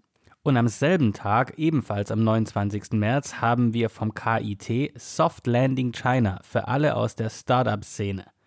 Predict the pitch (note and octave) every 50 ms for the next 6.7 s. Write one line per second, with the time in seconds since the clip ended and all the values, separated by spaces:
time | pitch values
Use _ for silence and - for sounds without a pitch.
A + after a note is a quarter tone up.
0 | _ _ _ _ _ _ - F3 F#3+ - - B2 C3 C3 B2+ B2 A2+ - - -
1 | D3+ C#3+ C3+ - - A2+ A2 G#2+ A2+ A#2 G#2 - - - A#2+ A#2+ B2 - C#3 D3
2 | D#3 D#3 C#3 A2+ G#2+ G2+ G2 A2 A#2+ - - - B2 B2 C3 B2 A#2 A#2+ B2+ C3+
3 | C3+ C3+ C3+ A#2 G#2+ G#2+ G#2 - - C3+ C3+ D#3+ - - D#3+ - - - D3 B2+
4 | - - - C3+ A#2+ - - - B2+ C3 A#2 B2+ A#2+ A#2 A2 - D3+ E3 - -
5 | A2+ A2 A2+ G#2+ - - B2+ B2 - - A#2+ A2+ A2 G#2 - - B2+ C3 B2 A#2+
6 | A#2 - - A2 A2 B2 C#3 D#3 C#3+ - A#2+ G#2 B2+ -